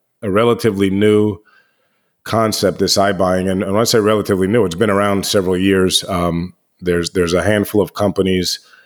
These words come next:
I would say, uh, about six or seven that really are, are, have, have used this as their primary business model. Then there are a couple of key players, uh, large, big investment, um, banking types like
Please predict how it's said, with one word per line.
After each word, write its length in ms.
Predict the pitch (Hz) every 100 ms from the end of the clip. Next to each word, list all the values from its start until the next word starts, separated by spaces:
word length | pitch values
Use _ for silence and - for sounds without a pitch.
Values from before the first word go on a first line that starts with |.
| _ -
I 60 | 98
would 160 | 98
say, 420 | - 101 92 87 90
uh, 360 | 98 90 85 -
about 200 | 98 92
six 280 | - 110 104
or 60 |
seven 520 | 92 104 98 95 95 92
that 260 | 92 90
really 340 | 87 101 95 92
are, 180 | 92 -
are, 400 | 98 92 87 - _ _ _ _ _ - -
have, 200 | 92 85
have 320 | 92 80 - _ _ -
used 240 | 107 104
this 160 | 101 -
as 100 | 101
their 140 | 90
primary 460 | 82 - 113 107 110
business 360 | 107 107 113 104
model. 400 | 117 123 127 - - - - - 95
Then 200 | 104 104
there 160 | 98
are 40 | 95
a 80 |
couple 280 | - 107 95
of 140 | 92 -
key 160 | 110
players, 600 | 98 104 98 98 95 -
uh, 200 | - 90
large, 540 | 87 95 98 98 - 92
big 160 | 95
investment, 580 | 92 92 98 - 95 95
um, 360 | 107 92 98 95
banking 340 | 101 104 101
types 440 | 95 95 95 - -
like 260 | 87 82